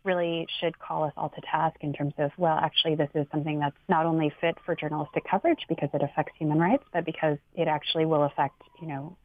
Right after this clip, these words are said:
democracy. It will affect our ability to, to do our jobs in the future. I spoke with this,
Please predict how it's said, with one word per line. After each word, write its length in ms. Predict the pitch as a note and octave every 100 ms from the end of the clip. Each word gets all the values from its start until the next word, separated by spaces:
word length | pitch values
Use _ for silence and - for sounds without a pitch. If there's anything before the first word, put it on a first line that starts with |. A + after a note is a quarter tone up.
| -
democracy. 400 | F#3 C4+ G3 E3 D3+ C#3+ C#3
It 100 | C#3
will 160 | D3
affect 340 | C#3+ - C#3+ -
our 140 | D3+
ability 360 | C#3 C#3+ C#3+ C#3
to, 240 | D3+ D3 C#3+ _ -
to 100 | E3
do 140 | - D3+
our 100 | C#3+
jobs 300 | C#3+ C#3 E3
in 100 | G#3
the 60 | G#3+
future. 500 | A#3 A3+ - A#3 B3 _ -
I 40 | -
spoke 220 | A3 G#3+
with 120 | G3+ -
this, 160 | E3+